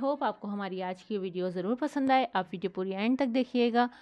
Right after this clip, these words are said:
आपको बहुत ही ज़बरदस्त और शानदार डिफरेंट टाइप्स के हैंडमेड, मैक्रामे and टसल डेकोर के साथ डेकोरेटिव cushions and pillows डिज़ाइन आइडियाज़ मिलेंगे, थ्रो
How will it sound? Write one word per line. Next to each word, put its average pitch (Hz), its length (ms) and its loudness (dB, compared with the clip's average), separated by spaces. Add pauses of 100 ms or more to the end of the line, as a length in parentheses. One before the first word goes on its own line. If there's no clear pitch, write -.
(360)
आपको 202 320 2
बहुत 208 340 4
ही 226 140 4
ज़बरदस्त 185 520 0
और 185 240 2
शानदार 185 560 2
डिफरेंट 247 440 4
टाइप्स 185 400 2
के 202 280 4 (1200)
हैंडमेड, 262 580 10 (280)
मैक्रामे 226 680 6 (140)
and 196 240 2 (100)
टसल 254 380 6
डेकोर 202 340 6 (100)
के 202 80 2
साथ 190 380 6 (580)
डेकोरेटिव 226 680 6 (100)
cushions 233 400 8
and 202 220 2
pillows 180 340 2
डिज़ाइन 175 300 0
आइडियाज़ 170 460 2
मिलेंगे, 240 400 6
थ्रो 208 260 6